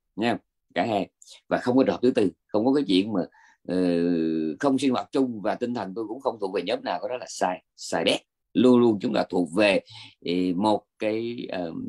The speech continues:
tổ chức, một cộng đồng, một phe nhóm, một đảng phái, một hệ tư tưởng, một hệ ý thức nào đó mà mình ngờ nha. Ừ. Tôi hỏi chuyện câu nhẹ thôi.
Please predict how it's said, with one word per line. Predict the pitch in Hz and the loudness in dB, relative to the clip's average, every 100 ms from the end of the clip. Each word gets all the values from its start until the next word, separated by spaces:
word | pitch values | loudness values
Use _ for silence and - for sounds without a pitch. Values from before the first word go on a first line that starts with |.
| - | -2
tổ | 82 95 | 0 0
chức, | - 165 | 0 0
một | 87 - | 0 0
cộng | - 87 92 | 0 0 2
đồng, | 80 76 | 0 0
một | 71 - | -8 -4
phe | 107 101 | 0 2
nhóm, | 95 101 117 175 | 2 0 -2 -4
một | - - | -6 -8
đảng | - 90 101 - | -10 -10 -14 -6
phái, | 117 135 - | -6 -4 -8
một | - - - | -10 -10 0
hệ | 127 104 110 113 | 4 4 4 2
tư | 120 110 | 2 0
tưởng, | 95 80 - - - - _ | 0 -2 -4 -8 -20 -20 _
một | - - | -16 -8
hệ | - 90 | -2 0
ý | - 117 135 | 0 0 -2
thức | 147 185 | -4 -8
nào | - 78 | -8 -6
đó | 71 104 | -6 -8
mà | 104 85 | -4 -4
mình | 78 110 | -2 0
ngờ | 95 76 69 _ _ | 2 2 -2 _ _
nha. | 82 117 123 113 _ 82 | -2 2 2 -2 _ -12
Ừ. | 90 98 92 _ - - - _ _ _ _ _ _ _ _ | -10 -8 -12 _ -20 -20 -20 _ _ _ _ _ _ _ _
Tôi | 120 | -2
hỏi | 113 127 156 | 2 2 2
chuyện | 107 117 | -2 -4
câu | 113 120 | -2 -4
nhẹ | 107 92 - 98 | -2 -4 -4 -6
thôi. | - | -6